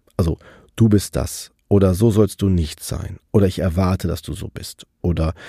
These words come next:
ne, und man dadurch, dass man ja auch Gefühle hat und, äh, sein Umfeld liebt, die Eltern und so weiter, dann, äh, identifiziert man sich auch f-, mit bestimmten Dingen gerne, ne? Vor allen Dingen, wenn die einen positiv sogar noch bestärken, ne?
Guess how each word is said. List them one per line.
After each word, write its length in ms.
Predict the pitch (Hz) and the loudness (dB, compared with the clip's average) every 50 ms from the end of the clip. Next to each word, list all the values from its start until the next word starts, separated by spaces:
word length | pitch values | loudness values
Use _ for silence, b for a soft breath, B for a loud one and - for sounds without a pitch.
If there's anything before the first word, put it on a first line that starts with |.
| B B B B B | B B B B B
ne, 120 | - 120 | 2 2
und 80 | 131 123 | 4 4
man 220 | 113 107 107 107 | 4 2 2 4
dadurch, 260 | 98 101 113 117 110 - | 2 2 2 2 0 -2
dass 160 | - 98 - | -2 -2 0
man 100 | 110 101 | 0 0
ja 80 | - | 0
auch 60 | 101 - | -2 -4
Gefühle 400 | - 101 - - 117 110 110 101 | -6 -10 -4 0 2 2 4 4
hat 160 | 98 92 - | 2 0 0
und, 300 | 92 95 95 95 95 - - | 0 0 0 0 -2 -4 -2
äh, 200 | - 92 92 87 | 0 0 0 2
sein 180 | 87 90 87 - | 0 0 0 0
Umfeld 380 | 107 104 - - 90 87 87 | -2 -2 0 0 -2 -2 0
liebt, 320 | 85 92 95 101 - - - | 2 2 2 2 2 -2 -4
die 80 | 90 | -2
Eltern 400 | - 85 92 92 - 92 90 90 | 0 0 0 2 2 0 0 2
und 220 | 92 92 92 - - | 0 0 -2 -2 -2
so 140 | - 92 | -4 0
weiter, 360 | 87 85 87 98 - 95 90 - B B B B B B B | 2 2 2 2 2 2 0 0 B B B B B B B
dann, 260 | - 85 92 92 87 | 0 2 4 4 4
äh, 300 | - - 90 90 87 87 - - | 2 2 2 2 2 2 0 0
identifiziert 680 | 98 90 90 92 90 95 - 87 82 - - 123 - - | 0 0 0 0 0 0 -2 -4 -4 -2 2 0 2 2
man 100 | - 92 | 2 0
sich 180 | 80 90 92 76 | 0 0 -4 -4
auch 160 | 76 - - - | -6 -6 -8 -10
f-, 240 | - 90 - - - - | -12 -12 -12 -12 -14 -4
mit 200 | - 92 - - | -4 -4 -2 -2
bestimmten 440 | - - - - - - - 76 | -6 -6 -2 -2 -2 -2 -2 -4
Dingen 260 | 73 78 71 73 71 73 | -4 -4 -2 -4 -6 -4
gerne, 420 | - 71 69 67 62 64 - 92 - - | -6 -6 -6 -4 -6 -6 -8 -10 -2 2
ne? 160 | 92 110 120 | 2 2 2
Vor 180 | - - - | 2 -2 -2
allen 120 | - 85 92 | 2 4 4
Dingen, 120 | 90 87 | 4 4
wenn 120 | 87 85 80 | 4 2 2
die 120 | 85 - | 0 0
einen 200 | - 82 82 80 | 0 -2 -2 -2
positiv 500 | - - 107 104 87 85 - - - - | 0 0 2 2 2 0 -2 -4 -8 -6
sogar 220 | - - - 82 | -6 -6 -4 -4
noch 100 | 82 - | -4 -4
bestärken, 560 | - - - - - 117 120 - - - 76 87 | -6 -8 -8 0 2 2 2 2 -2 -4 0 2
ne? 120 | 107 117 | 2 2